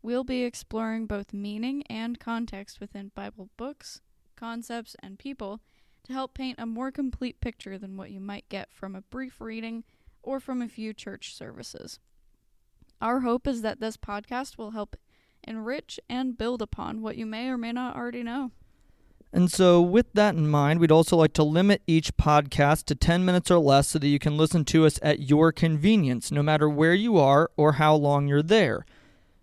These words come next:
Speaker 2: So we'd love to be a part of your day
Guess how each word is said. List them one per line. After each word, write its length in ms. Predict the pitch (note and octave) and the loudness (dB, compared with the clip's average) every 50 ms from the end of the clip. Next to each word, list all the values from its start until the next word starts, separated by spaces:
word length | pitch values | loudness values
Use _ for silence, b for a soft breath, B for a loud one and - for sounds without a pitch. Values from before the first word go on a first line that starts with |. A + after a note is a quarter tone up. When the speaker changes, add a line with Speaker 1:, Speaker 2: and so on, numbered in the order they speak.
| b _ | b _
Speaker 2:
So 300 | - - F#3 F#3 F3+ F3+ | -2 4 6 8 8 8
we'd 180 | E3+ F3+ F3+ | 8 6 6
love 320 | F3+ F3+ F#3 G3 G#3 F#3+ - | 6 4 4 4 4 2 2
to 360 | - F#3+ F#3 F3 E3 D#3+ - _ _ _ _ _ _ - D#3 | 2 2 2 2 0 -4 -8 _ _ _ _ _ _ -4 0
be 160 | E3 F#3+ F#3 | 4 4 4
a 60 | F3 | 6
part 300 | - - F3+ F3+ F3+ F3 | 6 6 8 8 8 6
of 80 | E3+ D#3 | 4 2
your 100 | D#3+ D#3 | 2 0
day 540 | C#3+ C#3+ D3+ D3+ D3+ D3+ D#3 D#3 D#3 D3+ | 2 4 4 4 6 6 6 4 4 2